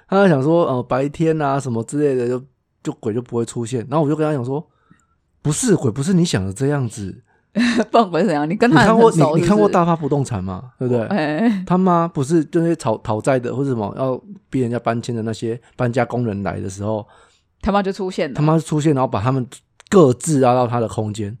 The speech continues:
Speaker 2: 哦。
Speaker 1: 就因-，我就有一次就跟我老婆讲说，“你知道吗？你，你现在，我们现在在逛夜市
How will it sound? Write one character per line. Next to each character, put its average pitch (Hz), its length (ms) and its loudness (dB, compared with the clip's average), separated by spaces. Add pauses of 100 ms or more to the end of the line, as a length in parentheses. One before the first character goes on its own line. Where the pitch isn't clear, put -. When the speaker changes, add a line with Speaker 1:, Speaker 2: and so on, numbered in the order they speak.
Speaker 2:
哦。 170 260 -4
Speaker 1:
就 156 160 2
因-， 220 260 -2
我 139 120 -4
就 220 180 2
有 117 120 4
一 113 40 -2
次 160 100 -10
就 160 140 -4
跟 170 120 0
我 151 80 4
老 127 60 0
婆 110 160 -8
讲 104 100 -6
说 135 220 -6 (240)
，“你 113 100 -8
知 131 120 -6
道 135 100 -4
吗？ 110 220 -6
你， 123 120 -12 (220)
你 135 140 -4
现 113 100 -4
在， 165 60 2
我 135 100 0
们 101 140 -4
现 123 120 -6
在 127 80 -6
在 127 120 -6
逛 113 240 -6
夜 107 160 -4
市 - 260 -10